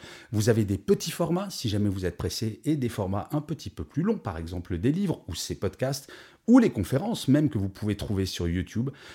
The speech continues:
dans lesquelles j'approfondis un sujet. Il y en a pour tous les plannings, donc n'hésitez pas à farfouiller et vous allez voir,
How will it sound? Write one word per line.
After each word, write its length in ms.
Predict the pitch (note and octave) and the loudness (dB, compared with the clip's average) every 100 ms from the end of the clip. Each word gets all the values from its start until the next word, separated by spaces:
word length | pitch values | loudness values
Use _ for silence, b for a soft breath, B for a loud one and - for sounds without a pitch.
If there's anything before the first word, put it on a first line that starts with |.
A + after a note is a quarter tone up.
| B | B
dans 160 | A2 D3+ | 4 6
lesquelles 420 | C3+ - B2+ A#2+ - | 6 6 2 2 -4
j'approfondis 880 | G2 B2 - B2 - A2 G2+ G2 - | 0 0 0 -2 0 0 0 -2 -2
un 120 | F#2+ | -4
sujet. 400 | - G2 E2 C#2+ b b - | -2 -6 -6 -8 b b 0
Il 140 | D3+ | 4
y 60 | E3+ | 6
en 120 | D#3 | 6
a 160 | D3 C#3+ | 4 2
pour 420 | - B2 - - _ - | 0 -2 -2 -10 _ 2
tous 300 | C4 C4+ - | 4 4 2
les 180 | C3+ D3+ | 4 4
plannings, 520 | D3 B2+ A2 A#2 C3 | 4 4 6 8 8
donc 220 | G#2+ G2 | 6 4
n'hésitez 360 | C#3+ B2 B2 G2+ | 6 6 4 -2
pas 200 | - G#2 | 0 0
à 140 | G2 | 0
farfouiller 640 | G2 - - - G2+ G2+ G2+ B - | -4 -4 -6 -4 0 0 -2 B -2
et 80 | A2 | 2
vous 200 | A2+ G#2+ | 4 6
allez 120 | F#2 | 4
voir, 320 | F2+ F2+ F2+ | 4 2 0